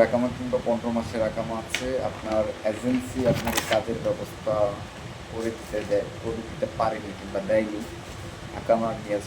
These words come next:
শেষ হয়ে গেছে, তো তাদের জন্য আমাদের আজকের এই ভিডিওটা। তা আমাদের কাছে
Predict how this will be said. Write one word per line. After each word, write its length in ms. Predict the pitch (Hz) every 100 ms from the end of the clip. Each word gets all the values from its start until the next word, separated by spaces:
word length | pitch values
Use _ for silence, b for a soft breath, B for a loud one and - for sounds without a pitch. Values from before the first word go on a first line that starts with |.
| -
শেষ 140 | 110 -
হয়ে 160 | 110 104
গেছে, 320 | 95 90 - - - - - - 160 165 - 170 180 - - -
তো 80 | 113 -
তাদের 300 | 117 113 135 131
জন্য 180 | 143 135 135
আমাদের 260 | 123 117 123 117
আজকের 280 | - 123 - 110
এই 80 | 117 107
ভিডিওটা। 520 | 107 120 120 117 113 - - - - - - -
তা 80 | - - 107
আমাদের 300 | 123 131 135 143
কাছে 320 | 135 -